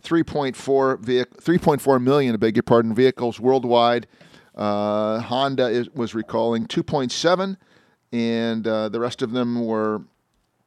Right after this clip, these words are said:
uh, Toyota, with, uh, Acura, I mean, all kinds of different makes and models through the years. And, um, there was a, there was a paragraph that I thought that the numbers were staggering.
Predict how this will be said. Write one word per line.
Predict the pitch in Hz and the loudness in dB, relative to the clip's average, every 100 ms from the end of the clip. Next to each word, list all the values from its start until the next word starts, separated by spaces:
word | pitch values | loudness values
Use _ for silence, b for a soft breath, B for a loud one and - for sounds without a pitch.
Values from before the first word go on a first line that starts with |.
| _ _ _ _ | _ _ _ _
uh, | 107 107 | -6 -6
Toyota, | - 110 117 123 131 127 127 | -4 -2 0 2 2 0 -2
with, | 120 107 - 127 | -6 -8 -12 -8
uh, | 107 | -6
Acura, | 101 135 - 127 120 120 123 | 0 -2 0 -2 0 0 0
I | |
mean, | 131 131 | -2 0
all | 143 | -2
kinds | - 156 147 | 0 -4 -4
of | 120 | -2
different | 123 135 113 | -4 -4 -4
makes | 127 - | -4 -4
and | 120 | -2
models | 107 117 127 123 - | 0 2 0 -2 -6
through | 131 131 | -8 -4
the | 120 | -2
years. | 123 131 131 127 - b b b b | 0 2 0 -2 -14 b b b b
And, | - 113 113 110 110 110 110 | -6 -4 -4 -4 -6 -6 -4
um, | 110 107 104 101 92 87 85 - _ _ _ _ _ _ _ _ _ 170 _ | -2 -2 -4 -4 -6 -10 -12 -20 _ _ _ _ _ _ _ _ _ -20 _
there | 131 | 2
was | 123 | 2
a, | 120 | 0
there | 123 127 | 0 0
was | 117 | 0
a | 117 | -6
paragraph | - 147 139 127 127 - | 0 2 2 -2 -4 -2
that | 123 | -2
I | 110 | -2
thought | 104 127 127 | 0 0 0
that | 92 - - | -6 -16 -4
the | 110 | -2
numbers | 113 135 131 101 | 0 0 -2 -4
were | 101 | -10
staggering. | - 127 127 113 107 | -4 0 0 -2 -8